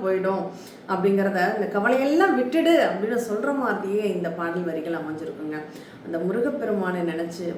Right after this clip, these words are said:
உங்க மனக்கவலைகள் தீர இந்த ஒரு பாடலை நீங்க நூத்தி எட்டு தடவையாவது நீங்க சொல்றீங்க அப்படின்னா, கட்டாயம் உங்க மனவேதனை, அந்த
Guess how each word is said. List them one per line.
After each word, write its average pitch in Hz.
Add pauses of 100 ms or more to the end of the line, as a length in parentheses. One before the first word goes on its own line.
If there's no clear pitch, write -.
உங்க 180
மனக்கவலைகள் 240
தீர 180 (260)
இந்த 403
ஒரு 196
பாடலை 175 (160)
நீங்க 165
நூத்தி 180
எட்டு 202
தடவையாவது 196
நீங்க 175
சொல்றீங்க 185
அப்படின்னா, 165 (320)
கட்டாயம் 247
உங்க 247
மனவேதனை, 208 (480)
அந்த 175